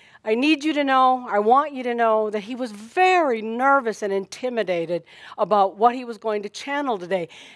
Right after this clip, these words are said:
Very agitated, really concerned. And,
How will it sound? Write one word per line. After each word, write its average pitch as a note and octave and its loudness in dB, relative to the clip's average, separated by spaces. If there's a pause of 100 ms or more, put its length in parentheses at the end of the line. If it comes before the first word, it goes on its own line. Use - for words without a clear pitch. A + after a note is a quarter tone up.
Very E4 2
agitated, A3+ 0
really D#4+ 0 (380)
concerned. A#3 -4 (380)
And, B3 0